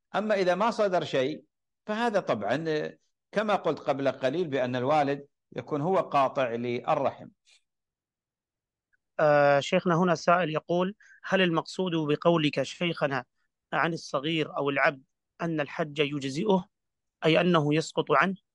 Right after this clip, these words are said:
Speaker 1: لا، الحج كما أنا ذكرت هذا، بس لعل الأخ السائل ما ركز. أنا قلت بأن يصح منهما الحج، لكن لا يجزئ عنهما حجة الإسلام.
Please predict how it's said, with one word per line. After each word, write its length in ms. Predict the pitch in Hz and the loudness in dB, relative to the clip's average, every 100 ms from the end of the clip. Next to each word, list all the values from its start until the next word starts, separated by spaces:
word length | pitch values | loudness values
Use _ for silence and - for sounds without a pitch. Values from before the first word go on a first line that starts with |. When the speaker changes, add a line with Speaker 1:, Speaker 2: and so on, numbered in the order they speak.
| _ _ _ _ _ _ _ _ - | _ _ _ _ _ _ _ _ 2
Speaker 1:
لا، 480 | 147 147 - - _ _ - | 4 4 -2 -10 _ _ 0
الحج 800 | 113 110 98 - 151 170 151 139 | 2 4 2 0 2 2 2 0
كما 500 | 127 131 139 131 113 | 0 0 0 0 0
أنا 160 | 120 | 0
ذكرت 460 | 117 123 165 151 - | 0 -2 -2 -4 -2
هذا، 240 | 107 101 | -2 0
بس 300 | 92 101 - | 0 -2 -2
لعل 260 | 113 110 139 | -2 0 0
الأخ 240 | 139 131 | -2 -2
السائل 380 | 131 - 170 180 | -4 -4 -2 -2
ما 120 | 180 | -2
ركز. 520 | 175 - - 82 - _ - - - | -2 -4 -8 -10 -12 _ -20 -20 -8
أنا 180 | 131 123 | 0 2
قلت 340 | 127 180 165 147 | 2 0 0 0
بأن 220 | 147 139 | 2 4
يصح 540 | 147 139 214 - - | 2 2 -2 -4 -4
منهما 520 | 151 151 147 127 135 | 0 0 0 0 0
الحج، 400 | 127 - 131 120 - - _ _ _ | 0 -2 -4 -4 -12 -16 _ _ _
لكن 340 | - 123 127 131 | 0 0 2 0
لا 260 | 139 175 | 2 2
يجزئ 720 | 175 170 160 151 131 135 - - | 2 0 -2 -4 -4 -2 -4 -4
عنهما 840 | 117 160 151 143 165 170 190 214 302 _ _ | -4 -4 -4 -4 -4 -2 -2 -4 -10 _ _
حجة 320 | 170 160 151 | -6 -4 -4
الإسلام. 460 | 131 117 - 107 82 | -4 -6 -4 -6 -6